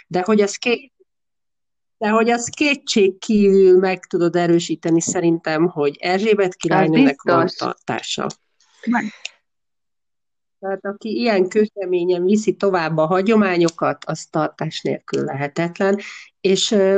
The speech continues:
Speaker 1: bocsánat, a, a, volt egy gondolatod, most bele, ö,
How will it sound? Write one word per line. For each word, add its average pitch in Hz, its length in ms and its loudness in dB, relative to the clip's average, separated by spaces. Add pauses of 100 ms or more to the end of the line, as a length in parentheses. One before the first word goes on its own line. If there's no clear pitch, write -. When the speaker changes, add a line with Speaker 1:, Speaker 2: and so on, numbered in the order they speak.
(100)
Speaker 1:
bocsánat, 208 540 -2
a, 175 240 0
a, 180 180 0
volt 202 240 0
egy 170 80 2
gondolatod, 180 460 2
most 170 220 0
bele, 185 460 0
ö, 175 340 0